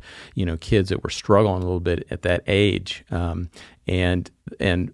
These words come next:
that worked out really, really well for us. They gave us some wise counsel. We then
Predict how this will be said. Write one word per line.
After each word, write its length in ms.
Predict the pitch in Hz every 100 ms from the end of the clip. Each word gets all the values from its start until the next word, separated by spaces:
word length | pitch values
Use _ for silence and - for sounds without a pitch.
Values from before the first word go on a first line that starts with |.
| _
that 260 | 98 104 -
worked 240 | 92 -
out 160 | 95 -
really, 500 | - 92 92 87 90 -
really 240 | 92 80
well 240 | - 53
for 200 | - - -
us. 80 |
They 120 | - 95
gave 140 | 92
us 100 | 90 -
some 180 | 98 95
wise 340 | 95 98 95
counsel. 400 | - 95 92 104
We 120 | 95
then 200 | 92 87